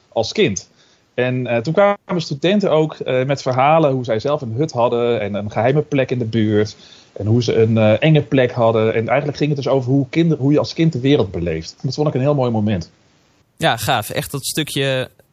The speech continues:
Speaker 2: kleuters, wat ik al bij jou hoor, eh, qua ervaringen, dat, dat vind ik heel erg interessant. En daar gaan we ook zo meteen zeker, eh, nog over doorpraten. Maar toch, het moet even gebeuren. Gaan we eerst naar de theoretische kant van het verhaal. Want bij het aardrijkskundeonderwijs denk ik persoonlijk,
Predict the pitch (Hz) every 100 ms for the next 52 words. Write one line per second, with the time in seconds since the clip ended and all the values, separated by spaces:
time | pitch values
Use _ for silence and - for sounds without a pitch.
0 | - - 170 165 156 123 - - 120 127
1 | 131 123 113 123 127 117 127 131 127 127
2 | 120 135 127 - 123 135 131 127 123 113
3 | - 110 - 117 113 120 117 117 113 -
4 | 131 123 123 123 127 123 - 117 147 117
5 | 123 113 110 135 160 135 123 110 110 113
6 | 120 117 135 143 147 143 180 - - _
7 | _ - 143 139 - 208 123 107 - _
8 | _ 127 147 208 135 165 151 151 156 165
9 | 151 151 151 143 160 151 147 147 139 151
10 | 139 160 165 165 147 143 - 135 131 113
11 | 127 156 - _ 147 139 156 - 180 202
12 | 190 - 185 143 170 165 165 - 160 156
13 | 123 - 127 151 175 185 175